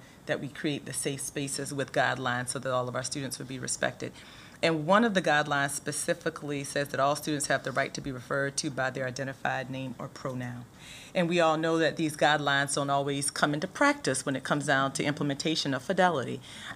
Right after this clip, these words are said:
Um, and so this is why hearing these stories and examples of what happens allows us to be able to come back and say, "How do we work with our schools specifically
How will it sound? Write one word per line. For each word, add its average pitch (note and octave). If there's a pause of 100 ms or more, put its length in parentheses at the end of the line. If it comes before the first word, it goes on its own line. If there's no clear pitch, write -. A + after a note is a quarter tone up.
Um, E3
and D#3+
so D3
this F#3+
is F3
why D#3
hearing F3
these E3
stories E3
and D#3
examples D3
of C#3
what C3+
happens D#3+ (300)
allows D3+
us D3+
to E3
be D#3
able D3
to C#3
come D#3
back D3
and D3
say, D3
"How D3+
do D3+
we D3+
work D3+
with D#3
our C#3+
schools D3+
specifically F3